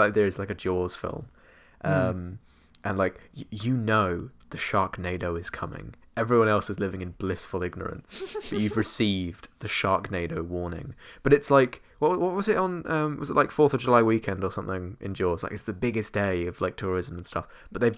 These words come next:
Speaker 1: received a level five Sharknado warning. Um, <laughs> and they're like, "We have to, we have to tell the people they can't go to the beaches." But the people, they demand it. They, they, you know, this is, this is where people get all their money. This is, this is, like, so many tourists come here. Like, what are we gonna tell them?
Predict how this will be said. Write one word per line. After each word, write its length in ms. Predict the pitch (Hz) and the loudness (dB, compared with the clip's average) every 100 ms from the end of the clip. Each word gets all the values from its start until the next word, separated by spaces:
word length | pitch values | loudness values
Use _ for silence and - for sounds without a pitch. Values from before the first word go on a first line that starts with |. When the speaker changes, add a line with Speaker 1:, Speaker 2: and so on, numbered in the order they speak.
| - | 0
Speaker 1:
received 320 | - 120 107 | 2 2 2
a 60 | 90 | 2
level 360 | 104 107 104 | 2 4 2
five 480 | 95 - 107 95 90 | 2 6 6 6 2
Sharknado 680 | - 117 101 - 104 101 90 | 2 4 2 2 2 2 0
warning. 480 | 101 101 92 - 110 _ - - 960 880 740 659 | 0 -2 -4 -12 -16 _ -18 -12 -8 -8 0 2
Um, 380 | 107 110 117 190 - 320 - 262 - | 6 6 4 2 0 -4 -2 -6 -4
<laughs> 0 | 226 - - - - - | -8 -10 -16 -6 -4 -4
and 100 | 113 | -2
they're 120 | 110 | 2
like, 160 | 101 101 - - | 2 0 -6 -6
"We 80 | 104 | -4
have 280 | - 104 - | -2 -4 -4
to, 180 | 92 85 - - _ _ _ _ - | -6 -6 -14 -20 _ _ _ _ -12
we 100 | 104 | -4
have 200 | 107 - | -2 -2
to 60 | - | -2
tell 140 | 101 | -2
the 80 | 87 | -2
people 240 | 104 - | -4 -4
they 60 | 92 | -2
can't 220 | - 101 | 2 0
go 80 | 87 | 0
to 80 | 92 | -4
the 120 | 90 | -4
beaches." 400 | 98 101 - 92 | -4 -4 -6 -8
But 120 | - | -10
the 60 | - | -4
people, 280 | - 214 170 | 0 0 2
they 120 | 180 | 2
demand 500 | 185 190 226 294 269 | 4 8 12 12 12
it. 320 | 170 - 139 - - - - 156 | 6 4 -2 -4 -12 -16 -8 2
They, 180 | 190 190 | 6 6
they, 220 | 190 190 | 6 6
you 100 | 196 | 6
know, 100 | 175 | 6
this 160 | 202 | 4
is, 140 | 185 185 | 0 -2
this 140 | 180 | -4
is 60 | 170 | 2
where 160 | 170 165 | 4 6
people 220 | 175 175 | 4 2
get 80 | 175 | 4
all 80 | 175 | 6
their 100 | 185 | 6
money. 280 | 175 202 180 | 6 6 6
This 180 | 139 143 | 4 2
is, 140 | 147 | 0
this 200 | 147 147 | 0 0
is, 80 | 143 | -2
like, 220 | 139 - | -2 -4
so 140 | - 190 | -2 0
many 100 | 180 | 2
tourists 320 | 180 185 190 | 4 6 6
come 240 | - 170 160 | 8 8 8
here. 140 | 107 | 6
Like, 140 | 110 175 | 4 4
what 100 | 180 | 4
are 40 | |
we 80 | 190 | 4
gonna 180 | 196 185 | 2 2
tell 260 | - 175 | 4 6
them? 300 | 202 135 - | 6 2 -2